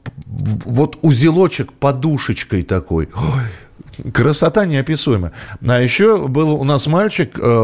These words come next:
у которого был даже не красный галстук, малиновый. Вот, но это был тоже пионерский галстук. И в шестом классе, в параллельном потоке, шесто-, в, в шестом А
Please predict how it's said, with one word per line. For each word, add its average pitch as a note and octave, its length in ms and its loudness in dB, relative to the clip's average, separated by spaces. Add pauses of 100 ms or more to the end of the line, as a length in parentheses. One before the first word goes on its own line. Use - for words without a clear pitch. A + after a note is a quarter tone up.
у G#2+ 120 -2
которого D3+ 460 2
был C#3 360 2 (760)
даже C3 360 2
не D3+ 120 2
красный D3+ 500 0
галстук, - 360 -10
малиновый. A2+ 840 2 (920)
Вот, G#2 460 0
но A#2 100 2
это B2 140 0
был F3+ 200 2
тоже E3+ 300 0
пионерский G#2 600 -2
галстук. E3+ 600 0 (1120)
И G#3+ 440 4
в - 160 -6
шестом D#3+ 680 0
классе, F3+ 360 0
в - 260 -16
параллельном A#2 720 2
потоке, F3+ 600 2
шесто-, - 560 0
в, A2+ 220 0
в - 80 -12
шестом B2+ 580 0
А E3+ 300 4